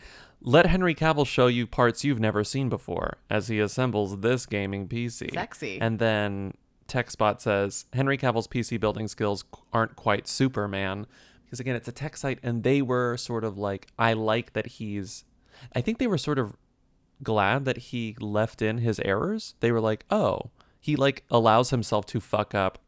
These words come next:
Speaker 1: on camera
Speaker 2: Right, well, that
Speaker 1: and, like,
Speaker 2: was the
Speaker 1: show that
Speaker 2: cute
Speaker 1: this is sort of a
Speaker 2: part
Speaker 1: complicated
Speaker 2: about, like,
Speaker 1: process."
Speaker 2: the whole video, which is, like, that he messes up. It's a five-minute long video. I mean, this isn't like, "I built a P C, L O L." It's like, "This is a process, and I'm, like, not that good at it." It's, like, charming.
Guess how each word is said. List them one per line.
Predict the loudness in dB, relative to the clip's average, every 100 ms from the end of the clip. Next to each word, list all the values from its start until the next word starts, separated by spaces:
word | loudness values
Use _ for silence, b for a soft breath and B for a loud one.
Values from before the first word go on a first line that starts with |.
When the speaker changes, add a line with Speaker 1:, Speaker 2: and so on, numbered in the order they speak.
| _ -6
Speaker 1:
on | -4 -4
camera | -6 -4 0 2
Speaker 2:
Right, |
well, | 4 6
that | 8 8
Speaker 1:
and, |
like, | 8
Speaker 2:
was | 2
the | 0
Speaker 1:
show | 0
that | 0
Speaker 2:
cute | 0 0
Speaker 1:
this |
is | 0
sort | 2
of | 4
a |
Speaker 2:
part | 2 0
Speaker 1:
complicated | -2 0 2
Speaker 2:
about, | 0 0
like, | -2 -2 -4
Speaker 1:
process." | -6 -6
Speaker 2:
the | -6
whole | -4 -8
video, | -8 -10 -8 -8
which | -8 -12
is, | -14
like, | -14 -12
that | -14
he | -12 -10
messes | -10 -10 -14 -14
up. | -12 -14 -16 -14
It's | -6 -6
a |
five-minute | -8 -8 -6 -2 -4 -2 -2 -2 -6
long | -4 -2 0 -2
video. | -4 -4 -2
I | -2
mean, | -2 -2
this | -2
isn't | -4 -2 -2
like, | -2 -4 -6 B B B B -6
"I | -2
built | -2 0
a | -2
P | -4 -4 -2
C, | 0 0 2
L | 2 2
O | 2 4
L." | 4 2
It's | -2 -6 -2
like, | -2 -2 -10
"This | -8 -6
is | -4 -6
a |
process, | -6 -4 0 0 0 -4 -4 -4
and | -6
I'm, | -6
like, | -6 -4
not | -4 -2
that | -6 -8
good | -14 -12
at | -12 -14
it." | -16
It's, | -18 -18
like, | -18
charming. | -14 -8 -4 -4 -6 -10